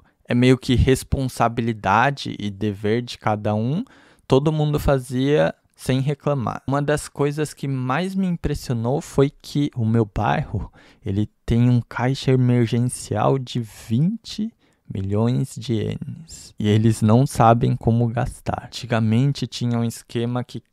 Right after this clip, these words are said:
cada morador que se mudasse pro bairro, ele pagava uma taxa pra se acontecesse alguma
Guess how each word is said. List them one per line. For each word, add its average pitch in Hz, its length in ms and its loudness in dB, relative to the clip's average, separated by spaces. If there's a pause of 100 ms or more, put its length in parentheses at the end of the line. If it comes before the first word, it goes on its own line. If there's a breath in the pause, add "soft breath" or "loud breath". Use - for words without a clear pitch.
cada 165 380 -2
morador 123 520 -2
que - 100 -18
se - 100 -10
mudasse 104 460 -4
pro - 180 -8
bairro, 107 640 -2 (360 soft breath)
ele 104 160 -4
pagava 113 520 0
uma 117 360 0 (160)
taxa 120 600 -2 (280)
pra 120 140 2
se - 220 -4
acontecesse 135 600 0
alguma 139 440 0